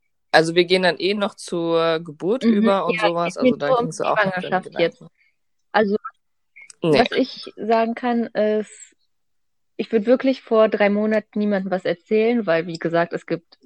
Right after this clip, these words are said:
Speaker 2: so vieles, was passieren kann und nicht alle Menschen, die ihr kennt, wünschen euch was Gutes und belasten euch damit Sorgen, die ihr einfach nicht braucht.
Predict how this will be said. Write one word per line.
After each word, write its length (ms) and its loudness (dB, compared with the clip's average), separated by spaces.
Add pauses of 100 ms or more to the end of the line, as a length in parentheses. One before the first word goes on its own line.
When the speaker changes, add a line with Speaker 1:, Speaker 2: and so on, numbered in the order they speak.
(160)
Speaker 2:
so 240 -2
vieles, 380 -2
was 140 -6
passieren 460 -4
kann 440 -6
und 220 -8
nicht 220 -6
alle 200 0
Menschen, 360 -2
die 60 -2
ihr 100 0
kennt, 320 -6
wünschen 300 -4
euch 180 -6
was 240 -6
Gutes 520 -2 (800)
und 220 -4
belasten 720 -4
euch 140 -4
damit 300 -2
Sorgen, 420 0
die 120 -6
ihr 120 0
einfach 280 -8
nicht 180 -16
braucht. 380 -6